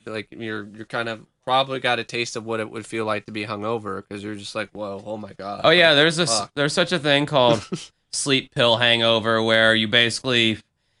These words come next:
Speaker 2: yes, a sleeping pill does work and you do go to sleep, but the next day when you wake up, you're super groggy. You're, you feel,
Speaker 1: Yeah.
Speaker 2: you feel drugged. Like, it just, it's
Speaker 1: Yeah,
Speaker 2: not
Speaker 1: NyQuil, like, it took, like, half the day for that shit to wear off. Like, it, it, it
Speaker 2: Yeah.
Speaker 1: was,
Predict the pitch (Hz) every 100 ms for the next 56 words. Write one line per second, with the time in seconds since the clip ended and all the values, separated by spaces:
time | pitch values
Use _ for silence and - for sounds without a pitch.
0 | _ - 127 143 147 143 - 147 143 139
1 | 127 143 123 127 127 120 117 127 131 117
2 | 113 117 110 107 117 120 110 - 127 120
3 | - 101 113 123 113 - 120 120 117 110
4 | 110 113 117 - 98 - 147 135 131 113
5 | 110 107 110 107 107 104 98 _ _ _
6 | 104 107 104 98 87 101 - 131 170 110
7 | 107 131 107 107 110 117 117 113 110 104
8 | 113 104 104 113 107 120 104 - 156 175
9 | 123 117 110 110 185 160 139 139 151 165
10 | 185 180 160 147 143 156 165 156 151 165
11 | 147 135 135 - 147 143 143 143 143 135
12 | 165 110 98 - 113 120 131 120 135 135
13 | 95 98 95 95 - -